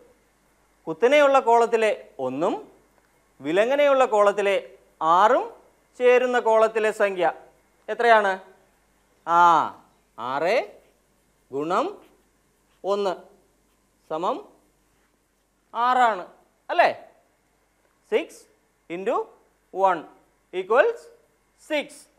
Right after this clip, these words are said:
അപ്പോൾ ഇവിടെ നമ്മൾ ഒന്ന് എന്ന സംഖ്യയെ പട്ടികപ്പെടുത്തി,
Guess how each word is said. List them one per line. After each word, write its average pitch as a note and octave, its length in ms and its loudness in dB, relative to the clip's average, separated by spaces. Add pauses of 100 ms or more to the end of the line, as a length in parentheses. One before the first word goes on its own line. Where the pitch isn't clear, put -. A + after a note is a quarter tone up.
(1040)
അപ്പോൾ G3+ 180 -6
ഇവിടെ F#3 200 0
നമ്മൾ A3 160 0 (920)
ഒന്ന് A#3 280 0 (120)
എന്ന C4+ 120 -4 (120)
സംഖ്യയെ G3+ 380 0 (960)
പട്ടികപ്പെടുത്തി, A#3+ 640 -2